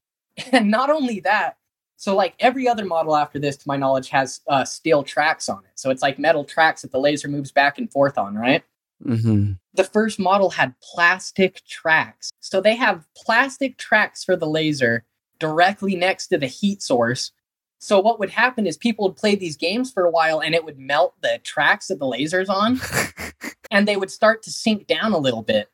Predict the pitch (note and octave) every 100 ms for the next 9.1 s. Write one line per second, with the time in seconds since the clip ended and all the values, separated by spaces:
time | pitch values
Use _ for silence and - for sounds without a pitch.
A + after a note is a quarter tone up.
0 | _ - G3+ G3 G#3 G3+ B3+ B3+ - -
1 | A3 G3 G3 A#3 G#3+ D#3+ F3 E3+ D#3 G3
2 | F3 E3 F3 D3 C3+ G3+ A3+ D#3+ C#3 G#3+
3 | - F3 G#3+ G#3+ F3 D3+ - A3+ F#3+ D#3+
4 | D#3 D#3 - F#3 C#3+ - F#3+ G#3 D#3 D3
5 | B2+ A#2+ A2+ A2 _ _ _ G#3+ G3+ -
6 | G#3+ G#3+ - A3 B3 A#3+ F#3+ D3 - _
7 | F#3 G3 G3+ G3 A#3 - A#3+ F#3 F#3 F3
8 | G3+ - A3 F#3 - G3 F3+ - - D#3+
9 | C3+